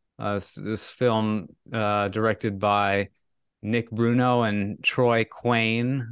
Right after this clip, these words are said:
uh, screenplay by Robert L. Baird and Lloyd Taylor, based on the twenty fifteen graphic novel of the same name by N D Stevenson,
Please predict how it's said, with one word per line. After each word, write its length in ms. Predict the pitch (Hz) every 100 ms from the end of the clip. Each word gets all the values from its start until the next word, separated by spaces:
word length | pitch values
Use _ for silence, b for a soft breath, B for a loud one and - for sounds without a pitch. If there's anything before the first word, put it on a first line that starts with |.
| 120
uh, 220 | 104 95 92
screenplay 600 | - 117 110 110 113 104
by 200 | 98 92
Robert 420 | 92 101 107 101
L. 140 | 101
Baird 340 | 101 107 107 107
and 220 | 98 95
Lloyd 360 | 101 101 101
Taylor, 540 | 101 - 113 117 113 110
based 320 | 104 110 -
on 140 | 107
the 80 | 101
twenty 260 | - 113 110
fifteen 460 | 117 - 123 110
graphic 420 | 104 104 107 110 104
novel 340 | 113 117 113
of 100 | 104
the 80 | 107
same 540 | - 147 143 135 131
name 520 | 135 160 143 139 143
by 320 | 120 110 113 110
N 500 | 120 135 143 143 123
D 280 | 127 131
Stevenson, 1000 | 127 - - - 135 123 123 - 117 117